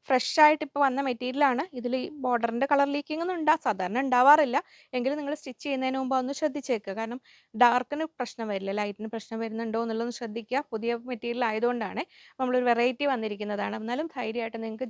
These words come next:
ജയ്പൂർ കോട്ടൺ ആണ്, വളരെ കംഫർട്ടബിൾ ആയിട്ട് സ്റ്റിച്ച് ചെയ്യാൻ പറ്റുന്നതാണ്. ദാ ഇങ്ങനെ വരുന്നു. നെക്സ്റ്റ് വരുന്നു നമ്മൾ ജയ്പൂർ കോട്ടൺ, നമ്മൾ തനത് ഡിസൈൻ ആണ്. ഇങ്ങനെ വരുന്നു. ഏറ്റവും ആപ്റ്റ്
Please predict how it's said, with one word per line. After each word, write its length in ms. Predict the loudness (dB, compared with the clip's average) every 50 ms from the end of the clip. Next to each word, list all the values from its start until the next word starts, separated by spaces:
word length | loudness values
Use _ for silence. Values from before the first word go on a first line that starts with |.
| -4
ജയ്പൂർ 280 | -6 -6 -4 -6 -6 -4 -2
കോട്ടൺ 260 | -4 -4 -2 -4 -4 -4
ആണ്, 140 | -4 -4 -6 -8 _ _ _ -20 _ _ _ 0 0
വളരെ 240 | 2 2 2 0 0 0
കംഫർട്ടബിൾ 480 | -2 -2 0 -6 -4 -2 0 2 4 4 4
ആയിട്ട് 180 | 4 2 -2 -4 -4
സ്റ്റിച്ച് 180 | -4 -6 -4 -2
ചെയ്യാൻ 160 | -2 -2 -2 -2
പറ്റുന്നതാണ്. 420 | -6 -8 -10 -8 -8 -8 -8 -8 -12 _ _ _ _ _ -14
ദാ 80 | -14 -10 -6 -4 -2
ഇങ്ങനെ 180 | -2 -2 -2 -4
വരുന്നു. 200 | -8 -10 -14 -20 _ _ _ _ _ _ _ _ _ -2 0
നെക്സ്റ്റ് 260 | 0 0 0 0 2 4 6
വരുന്നു 220 | 6 4 4 0 0 0
നമ്മൾ 180 | 0 4 4 4 2 2 _ _ _ _ _ _ 0
ജയ്പൂർ 280 | 0 0 2 2 0 2 2
കോട്ടൺ, 200 | 0 0 0 -2 -2
നമ്മൾ 140 | -2 0 -2 -2 0 0
തനത് 220 | 0 0 2 2 2 0
ഡിസൈൻ 340 | 0 -8 -6 -4 -4 -2 -2 -2
ആണ്. 120 | -2 -2 -4 -4 -4
ഇങ്ങനെ 160 | -6 -4 -4 -6
വരുന്നു. 220 | -8 -6 -6 -6 -6 _ -16 -20 -20 -16 -6 -6 -6
ഏറ്റവും 260 | -4 0 0 0 2 2 0
ആപ്റ്റ് 220 | 0 -2 -4 -6